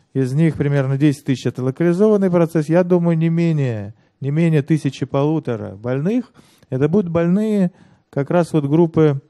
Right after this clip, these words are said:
м, клинически незначимого рака или рака с низким риском прогрессирования. И не только в Москве. В Москве, конечно, их большинство, но и во многих других регионах, где сегодня активно проводятся программы по скринингу и ранней диагностике, в Омской области,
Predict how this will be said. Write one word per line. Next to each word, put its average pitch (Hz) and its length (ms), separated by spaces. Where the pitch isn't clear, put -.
м, 123 1160
клинически 147 480
незначимого 156 640
рака 147 260
или 120 100
рака 123 340
с - 100
низким 131 260
риском 131 320
прогрессирования. 165 920
И 143 60
не 160 100
только 170 280
в 139 60
Москве. 156 720
В - 20
Москве, 139 260
конечно, 135 340
их 120 80
большинство, 139 600
но 147 240
и 135 540
во 123 240
многих 135 340
других 123 320
регионах, 170 460
где 156 120
сегодня 151 340
активно 147 360
проводятся 143 460
программы 143 520
по 131 140
скринингу 139 520
и 139 40
ранней 131 300
диагностике, 127 680
в 104 60
Омской 151 360
области, 131 560